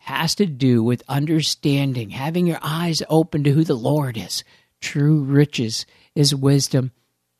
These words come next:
and revelation. And when you get that, you can get strategies. You can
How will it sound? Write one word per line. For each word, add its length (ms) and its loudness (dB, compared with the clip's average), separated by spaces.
and 220 -2
revelation. 760 -2
And 120 2
when 120 8
you 120 4
get 220 2
that, 280 -4
you 140 4
can 80 -2
get 260 -4
strategies. 880 -2
You 120 6
can 220 0